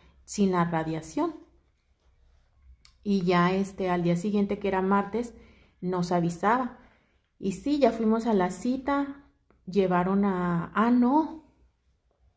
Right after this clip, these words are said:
me esperé hasta las tres, cuatro de la tarde para que me dijera, porque dije,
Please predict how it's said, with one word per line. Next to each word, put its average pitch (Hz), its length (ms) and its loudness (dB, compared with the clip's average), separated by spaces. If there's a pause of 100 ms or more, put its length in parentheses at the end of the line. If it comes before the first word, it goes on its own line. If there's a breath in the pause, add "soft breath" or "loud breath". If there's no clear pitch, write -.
(260)
me 226 280 2
esperé 208 680 2
hasta 285 440 0
las 202 420 -2
tres, 202 260 -4
cuatro 240 300 -2
de 277 100 2
la 208 220 -4
tarde 196 300 -4
para 240 280 -4
que 202 100 -2
me 190 180 0
dijera, 185 400 -2
porque 196 180 -4
dije, 196 280 -2